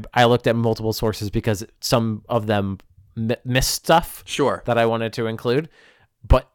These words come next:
Speaker 1: I do agree that the f-, the format is just busy work.
Speaker 2: The format
Speaker 1: There's
Speaker 2: is
Speaker 1: no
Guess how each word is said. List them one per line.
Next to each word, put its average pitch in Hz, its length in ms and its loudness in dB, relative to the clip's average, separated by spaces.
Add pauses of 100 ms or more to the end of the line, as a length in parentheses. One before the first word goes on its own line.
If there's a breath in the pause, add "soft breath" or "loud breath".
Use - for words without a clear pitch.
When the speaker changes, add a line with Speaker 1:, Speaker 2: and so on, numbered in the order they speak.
(360)
Speaker 1:
I 135 60 -2
do 151 260 0
agree 143 300 0
that 131 160 -2
the - 80 -4
f-, - 240 -12
the 135 140 0
format 147 400 0
is 120 180 0
just 123 380 -2
busy 147 260 0
work. 107 240 -8
Speaker 2:
The 175 140 4
format 190 500 4
Speaker 1:
There's 147 200 4
Speaker 2:
is 151 40 -2
Speaker 1:
no 151 180 6